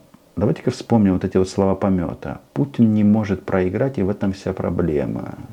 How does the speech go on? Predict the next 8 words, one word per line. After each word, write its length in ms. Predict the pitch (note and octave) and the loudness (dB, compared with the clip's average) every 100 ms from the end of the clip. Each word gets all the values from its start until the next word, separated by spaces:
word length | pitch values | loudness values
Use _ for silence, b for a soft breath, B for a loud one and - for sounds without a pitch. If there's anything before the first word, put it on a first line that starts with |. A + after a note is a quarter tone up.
| - _ _ B B B B B B B B B | -20 _ _ B B B B B B B B B
А 80 | F#2+ | 2
может 200 | F#2 G2+ | 2 4
быть, 140 | G2+ G2+ | 0 0
проблема 440 | G2+ F#2 G2+ G2+ | 0 2 4 2
просто 440 | G2+ G2 - F#2+ F2 | 0 -4 -4 -4 -2
в 140 | F#2+ | 0
деде 300 | F#2+ F2+ G2 | 2 4 4
войне? 560 | F#2+ G2 G2+ A#2+ D#3 | 4 4 6 4 2